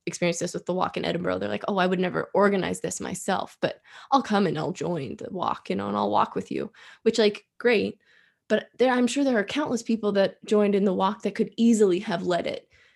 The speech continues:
And it felt like it, no one was going to if I didn't. And that's not a place that we should be at. Like, there should be a network of people where we know if I don't do this, someone else will.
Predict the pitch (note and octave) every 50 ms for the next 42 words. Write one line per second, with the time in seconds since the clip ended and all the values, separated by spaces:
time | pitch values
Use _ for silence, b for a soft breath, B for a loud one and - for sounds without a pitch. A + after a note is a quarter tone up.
0 | b b - F#3+ G3+ F#3 - - - A3 G#3+ - D#3+ F#3 F3+ F#3+ - - G3 F#3+
1 | F#3 F#3+ G3 F#3 F#3 F3 F3 - E3+ F3 F3+ F3 F3 F#3 F#3 - - F#2+ D#3 -
2 | - - - F#3 F#3 F3+ E3+ D#3 - - - - _ _ _ - F#3+ F#3 F3 F3+
3 | F#3 - - G3 F#3 F#3 - - - F3 - - A2+ G#2+ G2+ G3 - - E3+ F#3
4 | - G2 G2 G2+ G2+ - - A2+ - - F3+ G2 - - F#2+ F#2 F#3 - F#3+ G2+
5 | - G2 G2+ G2+ - A#2 A3+ - G#3+ - - - G3 F#3+ G#3 G3+ G3+ G#3 G#3 G3+
6 | G3+ G3+ G#3 G#3 F#3+ F#3 G#3 - G#3+ G#3+ b b b b b b b b _ _
7 | _ _ _ _ - _ - F#3+ - F#3+ G#3 A3 A3 G3+ G3+ G#3 F#3+ F3+ F3+ F3
8 | - - G#3 A3 G#3 F#3+ - - - - - - - - - C2 - - - -